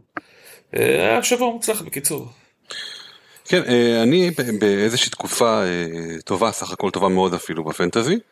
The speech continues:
Speaker 2: אה, התחיל משבוע לפני שהיה לי את, אה, אולי ווטקינס עם מלא נקודות ו-, ודברים כאלה, והשבוע,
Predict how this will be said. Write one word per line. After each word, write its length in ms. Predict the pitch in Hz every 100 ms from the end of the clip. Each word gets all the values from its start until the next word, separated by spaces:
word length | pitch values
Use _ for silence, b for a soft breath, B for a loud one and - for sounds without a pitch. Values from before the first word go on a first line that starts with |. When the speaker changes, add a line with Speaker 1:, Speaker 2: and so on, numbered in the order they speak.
| b b b -
Speaker 2:
אה, 60 | 92 92 90 90 87 87 90 90 92
התחיל 260 | 92 - 110
משבוע 440 | 104 - 95 107
לפני 380 | 95 - 107 101
שהיה 200 | - 92
לי 100 | 92
את, 180 | 90 95
אה, 100 | 87
אולי 200 | 90 90
ווטקינס 520 | 135 220 - 120 -
עם 80 | 104
מלא 140 | 101
נקודות 580 | 101 - 92 101 95 -
ו-, 300 | 87 87 85 80
ודברים 320 | 87 87 92
כאלה, 340 | - 92 147 226 B B B
והשבוע, 1300 | 85 87 98 92 92 90 90 - - 107 120 208 -